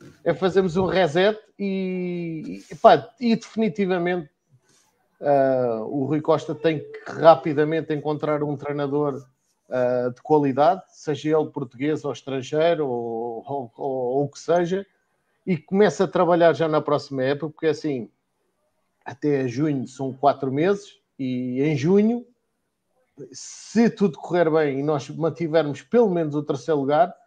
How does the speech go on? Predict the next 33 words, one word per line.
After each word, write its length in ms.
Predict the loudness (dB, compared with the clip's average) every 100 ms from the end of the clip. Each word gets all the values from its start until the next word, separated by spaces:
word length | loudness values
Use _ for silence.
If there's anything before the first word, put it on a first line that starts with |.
| _ _
nós 180 | -8 -6
temos 280 | -8 -10 -8
que 80 |
ter 180 | -2 -2
já 420 | 0 6 8 8
uma 280 | 4 0 0
base 480 | 8 10 10 6 -4 _ _ _ _ -14
de 160 | -8
um, 240 | -6 -6 -8
de 120 | -6
uma 200 | -2 -2
estrutura, 720 | -2 -2 -2 0 2 4 4
uma 180 | 2 -2
equipa 540 | -4 -4 -4 0 -2
que 460 | -2 -6 -4 -4 -6
vá, 500 | -4 2 4 4 2 -2 _ _ _ _ -6 0 2 2 -2
hum, 400 | -4 -6 -6 0
entrar 440 | 2 2 4 6 6
em 120 | 2
força 680 | 0 6 6 6 -2 -4 -8
na 140 | -4 0
época, 380 | 0 0 -4
porque 240 | -8 -8 -6
nós 180 | -4 -4
vamos 240 | -6 -4
ter 180 | -2 0
uma, 380 | -2 -4 -6 -6
uma 180 | -8
pré-eliminatória 800 | -6 0 0 2 0 2 2 2
da 100 | 2
Liga 260 | 0 2 -2
dos 120 | -2
Campeões, 580 | -6 -6 -4 -4 -4